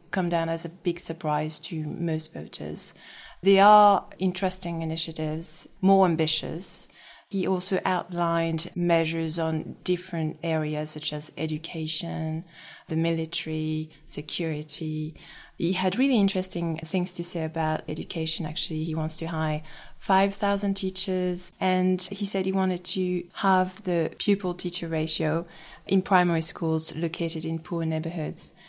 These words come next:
And he wants to give financial incentives to businesses who employ youngsters from those banlieues. And on security, which is probably one of his weaknesses, Mister Macron has been pretty consensual by saying that he would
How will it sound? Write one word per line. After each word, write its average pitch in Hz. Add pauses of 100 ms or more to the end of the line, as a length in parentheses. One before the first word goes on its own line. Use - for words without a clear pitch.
(120)
And 190
he 196
wants 190
to 175
give 175
financial 190
incentives 160 (280)
to -
businesses 170
who 165
employ 160
youngsters 165
from 170
those 160
banlieues. 160 (600)
And 190
on 196
security, 196
which 160
is 160
probably 175
one 170
of 160
his 160
weaknesses, 165 (380)
Mister 196
Macron 196
has 185
been 180
pretty 190
consensual 170
by 160
saying 160
that 160
he 175
would 156